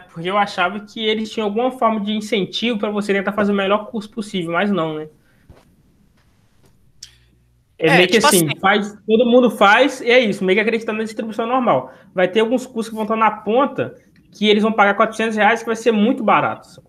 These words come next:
Speaker 1: quatrocentos dólares, né? Vai ser muito barato, o retorno
Speaker 2: É.
Speaker 1: deles vai ser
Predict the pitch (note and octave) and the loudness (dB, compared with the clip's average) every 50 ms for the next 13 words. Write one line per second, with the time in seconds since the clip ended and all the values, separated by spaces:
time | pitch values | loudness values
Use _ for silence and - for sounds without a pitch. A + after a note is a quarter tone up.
0 | _ _ - D#3 D3 D3+ - E3+ D#3 D3 C#3+ C#3 C3 A#2+ - - - D3+ D3 - | _ _ -8 -6 -6 -6 -6 -8 -6 -4 -2 -2 -2 -2 -6 -10 -16 -18 -18 -16
1 | - C#3 C#3 - - F3 E3+ G3 G3+ G#3+ G#3+ G3+ F3 D#3 C#3+ B2+ - D3+ C#3 D3+ | -14 -14 -12 -8 -6 -4 -4 -4 -4 -2 0 2 2 2 2 -2 -2 -4 -6 -6
2 | D#3 D3+ F3 D#3+ C#3+ D#3 D3+ D#3 D#3+ - - E3+ E3 - - E3 E3 E3 D#3+ D#3 | -4 0 0 0 0 0 -4 -8 -8 -6 -8 -8 -8 -8 -10 -10 -8 -8 -8 -10